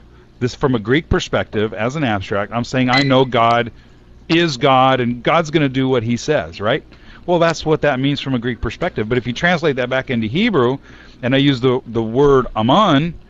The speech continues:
then what I'm saying is I support God. Now I put the action on myself. I support him. Create is an abstract concept. If creating is a, an abstract,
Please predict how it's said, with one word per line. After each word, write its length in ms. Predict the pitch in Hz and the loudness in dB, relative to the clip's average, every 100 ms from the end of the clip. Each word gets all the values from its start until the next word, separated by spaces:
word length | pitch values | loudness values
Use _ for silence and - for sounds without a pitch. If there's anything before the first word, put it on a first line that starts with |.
| - - - | -20 -20 -8
then 160 | 113 175 | 0 2
what 140 | 180 | 2
I'm 100 | 151 | 0
saying 260 | 135 151 143 | 2 0 2
is 120 | 120 | 2
I 120 | 127 | 0
support 640 | 139 - - - 247 302 120 | 2 0 0 4 2 2 -4
God. 360 | 110 80 76 | -4 -4 -4
Now 260 | 107 180 262 | 0 4 4
I 60 | |
put 220 | 214 185 - | 4 0 0
the 160 | 143 | -2
action 340 | 143 143 147 127 | 0 -2 -2 -2
on 120 | 113 | 0
myself. 760 | 104 - - 254 80 - - - - - - - | -2 -4 0 0 0 -6 -16 -16 -20 -20 -20 -10
I 140 | - 160 | 0 0
support 580 | - 131 - 240 269 - | 0 -4 0 0 0 -2
him. 260 | 117 80 78 - - - - - - | -4 -4 -10 -20 -20 -20 -20 -20 -8
Create 760 | - 214 190 226 202 156 - - - | -2 4 6 6 6 4 -2 -16 -2
is 300 | 147 170 170 | 2 4 2
an 140 | 185 - | 0 -2
abstract 920 | 139 147 156 - - 127 120 120 - | -2 0 0 -2 -2 0 0 -2 -10
concept. 760 | - 123 117 - 95 78 - - - - - - - - | -6 -2 -2 -2 -6 -6 -16 -20 -20 -20 -20 -20 -20 -6
If 180 | 151 - | -6 -4
creating 400 | - 175 220 240 | 2 4 4 2
is 100 | 151 | 0
a, 160 | 147 - | -4 -4
an 140 | 131 | -2
abstract, 640 | 139 185 214 - 127 117 | 0 0 -2 -2 -2 -2